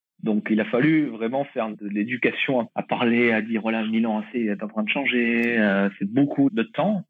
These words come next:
mais ça fonctionne. Ça a fonctionné. Et aujourd'hui, voilà, il y a beaucoup d'agents, de clubs, de recruteurs qui m'appellent, qui me disent, voilà, on veut venir au Milan A C, c'est super intéressant ce que vous faites. J'ai vu que c'est en train de changer. Il y a eu un gros changement. Il y a... j'ai des amis du groupe Red Bull, de Dortmund qui m'appellent.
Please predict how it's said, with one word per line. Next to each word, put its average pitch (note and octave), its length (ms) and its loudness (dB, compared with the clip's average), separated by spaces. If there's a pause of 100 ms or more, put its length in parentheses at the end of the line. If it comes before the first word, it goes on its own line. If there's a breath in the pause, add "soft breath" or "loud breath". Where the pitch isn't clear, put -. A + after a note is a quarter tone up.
mais B2+ 460 0
ça C#3 80 -6
fonctionne. G#2+ 420 -6 (240)
Ça G#2+ 80 0
a G#2+ 60 -2
fonctionné. A#2+ 560 0 (640)
Et F#2 480 0
aujourd'hui, A2 400 2
voilà, G2+ 180 2
il F#2+ 40 4
y - 20 2
a E2 60 0
beaucoup A#2+ 280 -2
d'agents, A#2 500 0
de C3+ 120 -4
clubs, A#2+ 360 0
de G#2 80 -8
recruteurs A2+ 500 -6
qui G#2+ 100 -16
m'appellent, B2 360 -2
qui - 80 -14
me G2 40 -10
disent, G2+ 80 -8
voilà, A2 340 -4
on A2 60 -8
veut A2 180 -2
venir G#2+ 280 0
au - 20 -4
Milan G#2+ 240 2
A C#3 160 0
C, B2+ 380 4 (260)
c'est F#2+ 140 -8
super A2+ 320 -2
intéressant A2+ 440 -2
ce - 60 -12
que A#2+ 80 -2
vous C3+ 120 2
faites. A#2 400 2
J'ai B2 140 2
vu E3 160 4
que E3 60 -2
c'est C#3 60 -2
en A#2+ 60 -4
train B2+ 160 -10
de A2+ 40 -12
changer. G#2 260 -4
Il - 20 2
y - 20 0
a G2+ 40 0
eu G#2 120 2
un A2 140 2
gros B2+ 260 2
changement. C#3+ 520 -2
Il A#2+ 60 -4
y G#2 40 -2
a... G2+ 180 -4 (200)
j'ai G#2+ 120 0
des G#2+ 220 2
amis A#2 180 2
du G#2+ 80 0
groupe G#2 220 0
Red A2 180 -2
Bull, C3+ 300 4
de A2 100 2
Dortmund A#2 480 -4
qui - 100 -14
m'appellent. A#2 480 0